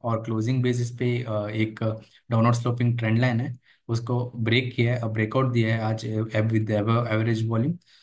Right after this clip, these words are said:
So, one can look for this particular stock, अ, अपने वॉच लिस्ट में रख सकते हैं और जो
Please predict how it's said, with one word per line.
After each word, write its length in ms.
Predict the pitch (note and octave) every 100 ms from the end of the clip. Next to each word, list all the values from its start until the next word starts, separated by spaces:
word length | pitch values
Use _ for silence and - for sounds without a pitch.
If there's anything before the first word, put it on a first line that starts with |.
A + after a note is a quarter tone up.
| _
So, 360 | - D3+ D#3 D#3+
one 200 | C3+ B2+
can 160 | C3 D#3+
look 200 | C#3+ C3 -
for 60 |
this 180 | C#3+ C#3 -
particular 360 | A#2+ - C3 B2+
stock, 380 | - B2+ - A#2
अ, 300 | A2 A2 A2
अपने 240 | - C3
वॉच 280 | B2 A2 G#2+
लिस्ट 160 | A#2+ B2+
में 100 | A#2+
रख 120 | A2+
सकते 300 | - - A2
हैं 200 | B2 -
और 160 | -
जो 220 | G#2+ A2